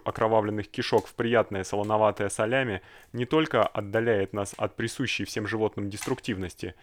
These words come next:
но и символически искупает грехи, очищая нашу карму. Вы посмотрите, какая красота получилась. Вот какое замечательное кушанье можно из всего этого приготовить. Ставя на стол вкусное блюдо, мы, люди,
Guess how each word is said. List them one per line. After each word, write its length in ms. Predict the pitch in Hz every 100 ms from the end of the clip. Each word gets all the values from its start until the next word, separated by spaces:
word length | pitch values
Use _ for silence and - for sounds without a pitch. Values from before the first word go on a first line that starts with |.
| - -
но 100 | 131
и 80 | 151
символически 680 | 143 139 123 120 143 139 -
искупает 460 | 101 - - 113 101
грехи, 360 | 107 110 151
очищая 480 | 101 - 92 - 90
нашу 260 | 90 85 113
карму. 400 | 120 101 80 76 _ _ _ _ _ _ -
Вы 140 | 104
посмотрите, 560 | 107 - 98 117 131 -
какая 280 | 101 110 104
красота 440 | 104 - 117 107
получилась. 580 | - 92 - 92 87 - _ _ -
Вот 260 | 95 131
какое 260 | - 104 107
замечательное 540 | 95 98 107 95 101
кушанье 380 | 92 123 - 95
можно 280 | 92 95 95
из 200 | 95 104
всего 340 | - 110 92
этого 220 | 101 98 95
приготовить. 640 | - 104 113 110 80 - _ _ - - _ _
Ставя 320 | - - 175 165
на 140 | 143
стол 280 | - 156 131
вкусное 460 | - 135 - 113
блюдо, 440 | 101 131 156 95 80 _ _
мы, 260 | 113 143 175
люди, 480 | - 113 107 90